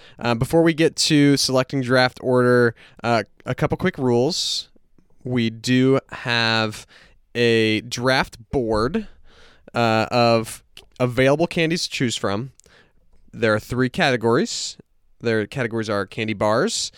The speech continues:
gummy slash fruity taffy, and then piece candy slash hard candy. So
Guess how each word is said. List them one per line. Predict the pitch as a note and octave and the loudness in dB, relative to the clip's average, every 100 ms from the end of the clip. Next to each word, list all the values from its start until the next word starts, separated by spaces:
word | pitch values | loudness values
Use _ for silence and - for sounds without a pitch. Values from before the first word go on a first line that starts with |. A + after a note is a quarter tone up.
| - - _ _ _ _ _ - _ _ _ - | -20 -20 _ _ _ _ _ -20 _ _ _ -2
gummy | A#2 B2 A#2+ A2 | 0 2 2 0
slash | - B2 G#2+ - - | -4 -4 -4 -4 -10
fruity | - B2+ A2+ | -6 -4 -2
taffy, | A#2 G#2+ A#2+ G#2+ G#2 _ _ _ - | -2 -4 -4 -6 -8 _ _ _ -6
and | A#2 | -2
then | A2 G#2+ G#2 G#2 G2+ G2+ G2+ - - - | 0 0 0 0 0 -2 -4 -8 -14 -10
piece | - G3+ - | -6 -4 -4
candy | - F#3+ F3 F3 | -4 -2 0 -2
slash | E3+ E3 C#3+ | 0 -2 -2
hard | - D3 C#3+ | 0 -2 -2
candy. | - D#3+ D#3 D#3+ - - | -2 0 0 -4 -8 -20
So | - - B2+ A2+ A2 | -8 0 4 4 2